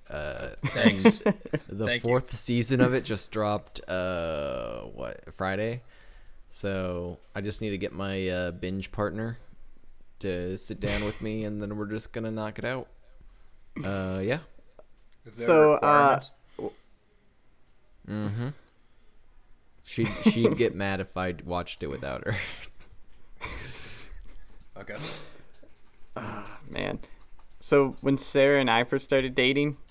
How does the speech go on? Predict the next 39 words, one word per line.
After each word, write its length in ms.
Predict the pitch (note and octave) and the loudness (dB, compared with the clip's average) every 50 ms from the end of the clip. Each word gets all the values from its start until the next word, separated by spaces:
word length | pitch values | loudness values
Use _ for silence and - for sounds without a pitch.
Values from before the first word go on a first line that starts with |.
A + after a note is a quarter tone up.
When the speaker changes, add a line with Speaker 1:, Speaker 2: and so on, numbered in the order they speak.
| - - | -4 4
Speaker 3:
we 120 | C3 C3+ | 6 8
were 240 | C3+ C#3 C3+ C3 B2+ - - - | 10 10 8 8 6 2 4 8
long 240 | C#3 C3+ C3+ C3 B2 | 10 10 10 10 10
distance 500 | - C#3+ C3+ C3 - A#2 A2 A#2+ - - | 8 8 8 8 6 2 2 2 0 -2
'cause 160 | - A#2+ A2+ | 0 2 4
I 120 | A2 G#2+ | 4 4
was 140 | A2 A2+ A2 | 4 2 0
in 120 | A#2+ A#2 - | -2 -2 -2
Columbus 680 | - - A#2+ A2+ A2+ A2+ A#2+ A2+ A#2+ A#2 - - - | 0 2 2 4 4 4 4 4 4 4 4 2 -2
and 100 | A#2 - | -2 0
she 160 | - B2 A#2 | 2 4 4
was 200 | A2+ A2+ A2+ - | 6 4 4 2
in, 120 | A#2 G#2+ G#2 - - - - - | 0 -4 -4 -6 -10 -10 -4 0
uh, 360 | - - G#2 G#2 G#2+ G#2 G2+ - | 4 4 6 6 4 2 0 0
Cleveland. 500 | - - E3+ E3 B2+ A2+ F#2+ F#2 - - - - - - - - - - - - - - - - | 4 6 6 6 6 4 2 -2 -4 -10 -16 -20 -20 -18 -18 -18 -18 -16 -16 -16 -16 -16 -6 0
And 100 | - C#3 | 4 6
we 120 | D#3 E3 | 8 8
had 120 | F3 E3 C#3+ | 8 8 6
shows 360 | - - D3+ C#3 C#3 C#3 B2+ | 8 10 10 12 12 10 8
we 80 | C3+ B2+ | 6 6
were 140 | B2 A#2+ A#2 | 8 10 10
watching 360 | A#2 A2+ G#2+ - - B2+ A2+ | 10 10 8 6 4 2 2
together. 540 | A2 G#2+ A2 A2 A2 G#2 G#2+ G#2+ A#2+ B2 - - - - - - | 2 2 2 4 4 4 4 2 0 0 -4 -12 -12 -2 6 10
I 140 | D3+ E3+ | 10 12
had 140 | E3 D3 D3+ | 12 10 6
seen 260 | - - D#3 D3+ C#3+ | 4 2 4 4 6
them 140 | B2+ A#2 A2+ | 4 4 4
already, 300 | G#2+ G#2+ G#2+ A2 G#2 G#2+ | 2 2 2 2 2 2
but 160 | A2 D#3 D3+ | 2 2 2
then 120 | F3+ F3+ F3+ | 2 2 2
she 120 | - A3+ | 4 4
would 140 | G3+ F3+ D3+ | 2 4 4
blow 240 | D#3 E3+ F3 F3+ F3 | 6 6 8 8 6
through 240 | F3 - G3 G#3+ G3+ | 6 8 8 10 10
them 140 | C3+ A2+ | 8 6
when 120 | A#2 A#2+ A#2+ | 4 4 4
I 80 | A#2 | 4
wasn't 320 | B2 B2 D#3 D#3 D3 D#3+ D3+ | 6 6 6 6 6 4 4
around. 560 | C3+ B2 C3 D#3+ F3 D3 G#2+ G2+ G2+ G2+ | 4 6 6 8 8 6 6 2 -2 -8